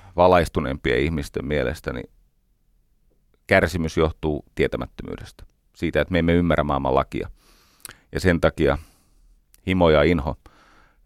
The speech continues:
estävät meitä jatkamasta matkaa. Itse asiassa tätä tietämättömyyttä syventää se, että me himoitsemme asioita, jotka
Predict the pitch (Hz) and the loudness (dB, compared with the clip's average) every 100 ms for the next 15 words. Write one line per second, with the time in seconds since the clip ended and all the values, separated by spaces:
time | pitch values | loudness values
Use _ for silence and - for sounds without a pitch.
0 | _ - 80 - 69 73 62 55 60 - | _ -10 -8 -6 -6 -4 -4 -2 -4 -6
1 | - - 69 67 - - - _ _ _ | -10 -6 -2 -2 -2 -18 -20 _ _ _
2 | _ _ _ _ _ _ _ _ _ _ | _ _ _ _ _ _ _ _ _ _
3 | _ _ - 110 95 87 92 82 - - | _ _ -6 2 4 4 4 2 0 0
4 | _ - 87 82 - _ 104 92 80 78 | _ -4 0 0 -2 _ 0 2 0 -2
5 | - 73 73 - 80 - _ _ _ - | -6 -6 -4 0 -2 -2 _ _ _ 0
6 | 120 113 82 - 57 58 - 62 - - | 4 4 2 -2 -4 -2 -2 -2 -4 -4
7 | 69 98 95 80 - 71 69 - 60 - | 2 4 4 2 0 -2 -2 -2 -4 -4
8 | - - - - | -6 -8 -12 -6